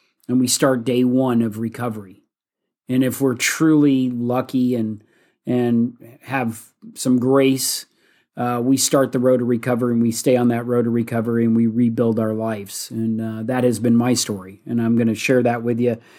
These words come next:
through these episodes of, uh, different topics and things.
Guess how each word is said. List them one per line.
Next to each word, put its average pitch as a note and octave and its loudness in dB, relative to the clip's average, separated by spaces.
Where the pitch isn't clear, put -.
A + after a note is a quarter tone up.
through C#3+ 2
these C3 2
episodes B2+ 0
of, A#2 -4
uh, A#2+ -2
different B2 -4
topics B2 -8
and A2 -8
things. G2+ -18